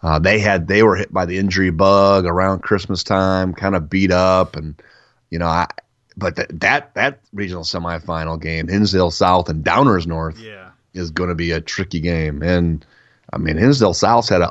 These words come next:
Speaker 1: underrated season. They, uh, uh, and they grabbed a share of the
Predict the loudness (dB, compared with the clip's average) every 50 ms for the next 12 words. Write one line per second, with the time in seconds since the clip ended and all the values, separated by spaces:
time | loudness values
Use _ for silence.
0 | 0 0 2 2 4 2 2 4 4 4 4 4 2 0 -2 -2 0 2 2 2
1 | 0 -4 -8 -10 -10 -8 -6 -4 -2 0 2 2 2 2 2 0 -2 -6 _ _
2 | _ _ _ _ _ _ _ _ _ -18 -14 -10 -8 -6 -4 -2 0 2 2 4
3 | 2 2 2 2 2 2 2 2 2 2 2 2 4 4 4 4 4 4 4 2
4 | 0 -2 -2 -2 0 0 -2 -4 -6 -8